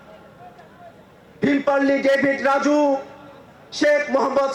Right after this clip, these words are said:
শাহ মঈনুদ্দিন, মারজুক আহমেদ, সাদ্দাম হোসেন।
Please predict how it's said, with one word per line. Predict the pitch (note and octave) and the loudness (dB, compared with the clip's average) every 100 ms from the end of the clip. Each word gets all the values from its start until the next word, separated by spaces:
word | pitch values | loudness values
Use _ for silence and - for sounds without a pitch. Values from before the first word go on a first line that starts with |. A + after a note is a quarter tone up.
| - | -2
শাহ | C#4 A3+ B3 | -2 -2 0
মঈনুদ্দিন, | C4 C#4 C#4+ G3+ C#4+ C#4+ C4+ B3 - - - - - - - F3+ | 0 2 -2 -2 0 0 0 -4 -10 -20 -20 -20 -20 -20 -6 -2
মারজুক | A#3 C4+ G3+ C4+ C4+ | 0 0 0 0 0
আহমেদ, | B3+ C4 C#4 C#4 C4 - - - - - - - | 0 2 4 4 2 -2 -10 -12 -14 -20 -14 -4
সাদ্দাম | C4 C4 - C4 B3+ | -2 -2 -2 0 2
হোসেন। | - - B3+ A#3+ | 0 2 2 2